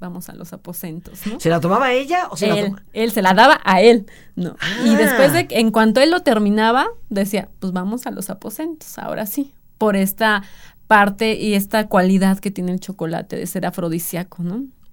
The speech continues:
Speaker 2: Pero, eh, eh, bueno, yo creo que eso es muy relativo, ya nuestra bióloga nos va a explicar
Speaker 1: Ujú.
Speaker 2: cuáles son las, las cualidades de, del chocolate. Eh,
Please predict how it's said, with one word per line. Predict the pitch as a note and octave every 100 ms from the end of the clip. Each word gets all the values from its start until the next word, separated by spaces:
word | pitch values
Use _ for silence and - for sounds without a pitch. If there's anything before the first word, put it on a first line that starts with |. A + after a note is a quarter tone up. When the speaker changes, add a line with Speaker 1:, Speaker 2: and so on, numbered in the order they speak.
| - - - _ G3+ - - - - -
Speaker 2:
Pero, | E3+ F3 E3+ E3 E3 E3
eh, | D#3+ E3
eh, | D#3
bueno, | D#3+ G3 F3
yo | D#3+ F#3
creo | F#3+ F#3+ G3
que | G3 E3+ D3+ C3+
eso | E3 E3+
es | E3+
muy | D#3+ E3
relativo, | D#3+ C#3 C#3 E3+
ya | D#3+
nuestra | E3+ D#3 - C3+
bióloga | D3+ D#3 D3 C3+
nos | B2+
va | C#3+
a |
explicar | D#3 - A#2+ D3+ D3 - - -
Speaker 1:
Ujú. | A3 G3 G3
Speaker 2:
cuáles | E3+ D#3+
son | - D#3+
las, | D#3 C#3+ -
las | C3 A#2+
cualidades | - C#3 C3+ D3 D#3 D3+ B2
de, | A#2+ - - - -
del | C#3
chocolate. | - B2+ C#3+ C#3+ C#3 A#2+ - - - - - -
Eh, | - F#3+ F#3+